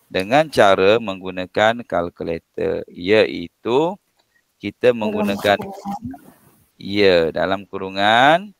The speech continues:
Speaker 1: satu per tiga. Boleh buat kurungan dalam kurungan tak?
Speaker 2: Boleh.
Speaker 1: Boleh, dengan syarat kamu tutup kurungan tu, ah. Darab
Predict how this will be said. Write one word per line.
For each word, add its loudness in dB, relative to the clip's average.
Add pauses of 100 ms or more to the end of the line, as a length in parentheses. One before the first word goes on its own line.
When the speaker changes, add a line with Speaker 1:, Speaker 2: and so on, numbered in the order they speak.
(1700)
Speaker 1:
satu -6 (120)
per 0
tiga. 2 (180)
Boleh -2
buat 0
kurungan -4
dalam 4
kurungan -4
tak? 2 (800)
Speaker 2:
Boleh. -4 (600)
Speaker 1:
Boleh, -2
dengan -6
syarat 2
kamu 0
tutup -12
kurungan -8
tu, 2
ah. 4 (3250)
Darab -2